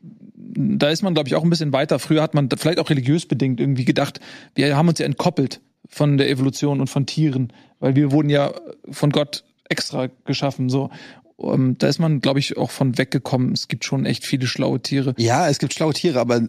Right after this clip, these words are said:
Speaker 2: aber wir sind schon einzigartig auf unserem Planeten in dieser Form. Also klar, Menschen, Affen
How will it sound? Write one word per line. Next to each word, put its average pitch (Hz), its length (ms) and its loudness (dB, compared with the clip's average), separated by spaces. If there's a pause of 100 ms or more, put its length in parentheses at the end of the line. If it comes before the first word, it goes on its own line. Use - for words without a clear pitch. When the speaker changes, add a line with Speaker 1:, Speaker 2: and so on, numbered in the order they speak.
Speaker 2:
aber 117 320 2
wir 123 100 4
sind 127 180 -2
schon 143 420 -2
einzigartig 139 840 -2
auf 127 120 -4
unserem 110 260 2
Planeten 110 440 2
in 131 100 4
dieser 110 380 2 (880)
Form. 107 600 2
Also 113 320 -2
klar, 120 260 2
Menschen, 127 400 0
Affen 120 680 -2